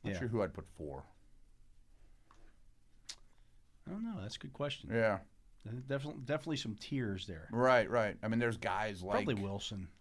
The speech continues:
Speaker 2: I'd put
Speaker 1: I'd put
Speaker 2: Wilson
Speaker 1: Wilson
Speaker 2: fourth.
Speaker 1: fourth. Yeah,
Speaker 2: Yeah.
Speaker 1: I think you're right. I think that's an easy one. Wilson's over Brady.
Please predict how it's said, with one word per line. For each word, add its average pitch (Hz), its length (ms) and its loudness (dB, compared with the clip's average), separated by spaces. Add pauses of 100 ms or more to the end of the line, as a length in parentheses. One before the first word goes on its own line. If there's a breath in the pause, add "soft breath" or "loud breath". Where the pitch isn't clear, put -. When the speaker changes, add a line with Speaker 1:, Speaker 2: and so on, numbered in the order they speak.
Speaker 2:
I'd 87 120 -6
put 135 120 6
Speaker 1:
I'd 135 60 10
put 127 80 4
Speaker 2:
Wilson 127 180 6
Speaker 1:
Wilson 107 240 6
Speaker 2:
fourth. 98 240 4
Speaker 1:
fourth. 101 60 -4
Yeah, 104 320 6 (180)
Speaker 2:
Yeah. 117 100 2
Speaker 1:
I 123 40 4
think 117 120 0
you're 98 100 0
right. 90 200 -4
I 98 80 0
think 101 140 -2
that's 95 180 -4
an 85 60 -6
easy 82 220 -4
one. 80 160 -8
Wilson's 127 360 2
over 92 180 0
Brady. 78 420 -6